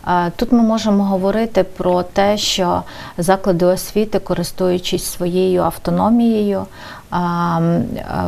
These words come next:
по-різному підійшли до організації освітнього процесу, зважаючи на безпекову ситуацію і на свої можливості. Тобто, е, ми маємо,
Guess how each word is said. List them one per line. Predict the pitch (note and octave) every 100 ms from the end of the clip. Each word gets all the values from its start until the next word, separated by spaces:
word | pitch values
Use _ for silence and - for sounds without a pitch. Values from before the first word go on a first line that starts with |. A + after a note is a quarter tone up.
| - - - - -
по-різному | - G3 G3+ G3+ F3+ E3 D#3+
підійшли | - E3 F3 - F3+
до | D#3+
організації | E3 E3 F3+ F3 F3 D#3+ - -
освітнього | D#3+ - E3+ F3 E3
процесу, | - E3+ - A#3+ - F3+
зважаючи | E3+ D#3+ F3 F#3 F#3+ - E3+
на | D3+
безпекову | D#3+ - F3+ F3+ E3+ E3+
ситуацію | - - E3+ G#3 - - F3+
і |
на | D#3
свої | D#3+ F3+ E3 E3+
можливості. | D3 C#3+ D#3+ A#2+ G2+ - - - - - - - - - - - - - - - -
Тобто, | F#3 - F3+ E3 - - - - -
е, | F3 E3
ми | F3+
маємо, | G3 G#3 G3+ G3 F#3+ F3+ F3